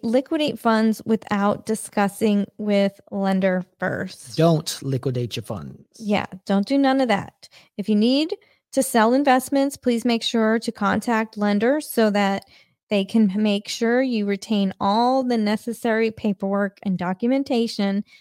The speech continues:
Speaker 1: so that that money can now be utilized and counted as such.
Speaker 2: Yeah. And they might know some tricks. They might tell you to do a couple things that'll, that'll make the loan work and you can still liquidate.
Speaker 1: Correct.
Speaker 2: They know more than you do.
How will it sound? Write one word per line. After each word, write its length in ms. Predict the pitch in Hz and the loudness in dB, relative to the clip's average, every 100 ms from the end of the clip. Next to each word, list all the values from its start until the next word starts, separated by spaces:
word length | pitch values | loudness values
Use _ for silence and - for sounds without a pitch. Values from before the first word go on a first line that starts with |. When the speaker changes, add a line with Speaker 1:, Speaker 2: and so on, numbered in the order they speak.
| _ | _
Speaker 1:
so 200 | - 220 | -6 -2
that 260 | 202 190 - | 0 0 0
that 240 | 196 196 | 0 0
money 360 | 214 220 220 220 | 0 0 0 -2
can 240 | - 214 | 0 0
now 260 | 196 190 196 | 2 2 0
be 160 | 190 208 | 0 0
utilized 800 | 190 190 208 226 214 202 202 - - | 0 -2 0 2 2 2 0 -6 -4
and 220 | 208 196 | -2 -2
counted 680 | - 190 185 185 190 180 185 _ _ _ _ | -2 -2 -2 -4 -4 -4 -6 _ _ _ _
as 340 | 196 180 180 | -4 0 -2
such. 720 | 170 - - - - - - - | -2 -6 -6 -8 -10 -10 -10 -10
Speaker 2:
Yeah. 220 | 139 131 - _ _ _ - | -4 -4 -4 _ _ _ -4
And 120 | 165 | 2
they 100 | 190 | 4
might 260 | 190 196 196 | 4 4 2
know 160 | 190 | 2
some 220 | 185 190 | 2 0
tricks. 400 | 151 247 226 - | -2 -2 -2 -4
They 80 | - | -6
might 220 | 127 151 | -2 -2
tell 140 | - 147 | 0 0
you 80 | 147 | 0
to 160 | 143 - - | -2 -4 -8
do 180 | 135 143 | 0 2
a 40 | 143 | 2
couple 280 | 151 147 127 | 0 -2 -2
things 340 | 156 147 131 | 0 0 2
that'll, 460 | 143 139 135 127 - _ _ _ | 2 2 0 -2 -8 _ _ _
that'll 200 | 143 139 | 0 0
make 320 | 135 160 175 | 2 2 0
the 100 | - | -2
loan 280 | 120 117 110 | -2 -2 -4
work 280 | 110 110 107 - | -4 -4 -6 -6
and 280 | 143 147 135 | -2 -2 -2
you 60 | |
can 80 | 120 | -6
still 200 | - 117 | -8 -8
liquidate. 440 | 110 110 113 104 - _ _ | -8 -8 -8 -10 -12 _ _
Speaker 1:
Correct. 300 | - 208 - - | -10 -10 -10 -6
Speaker 2:
They 220 | 165 202 | -2 2
know 220 | 196 190 185 | 2 4 2
more 300 | 180 185 175 | 2 2 0
than 160 | 160 | 0
you 140 | 156 143 | 0 -2
do. 360 | 117 101 147 | -2 -4 -8